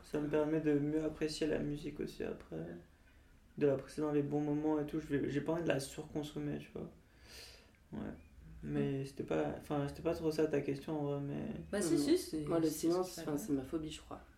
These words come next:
Speaker 1: Ah ouais ?
Speaker 3: C'est à l'inverse, j'ai, la distraction sonore, elle est tout le temps présente. Quasiment tout le temps. Je peux mettre un fond de podcast, un truc, euh,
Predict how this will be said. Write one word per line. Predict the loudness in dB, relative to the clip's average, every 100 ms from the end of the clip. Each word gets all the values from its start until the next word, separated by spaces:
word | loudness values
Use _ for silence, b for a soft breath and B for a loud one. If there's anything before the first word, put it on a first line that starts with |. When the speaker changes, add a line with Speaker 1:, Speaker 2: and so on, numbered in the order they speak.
| -4
Speaker 1:
Ah | 2 6
ouais ? | 6 4 -10
Speaker 3:
C'est | -8 -4
à | 0
l'inverse, | 0 2 0 0
j'ai, | -2 -4 -2
la | -2
distraction | 0 -2 -2 -2 -2
sonore, | 0 4 4 4 4
elle | 2
est | 0 -4
tout | -6
le | -4
temps | -2 -4
présente. | -2 -2 0 -2 -4 -20 -20 -20 -20 -6
Quasiment | 0 2 2 0 0
tout | -2
le | -4
temps. | -4 -4 -12 -20 -20 b b b b b b
Je | -2
peux | 6
mettre | 8 8
un | 4
fond | 2 4
de | 4
podcast, | 4 2 2 2 0
un | -2
truc, | -4 -4 -6 -4 0
euh, | 0 0